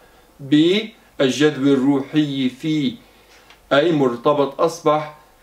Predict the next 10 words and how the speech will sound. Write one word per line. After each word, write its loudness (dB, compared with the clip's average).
بمركزية -2
لا 2
نهائية 0
بداخل 0
نفسه، -2
وبالتالي 2
ما 4
رح -2
ييأس 0
حتى 0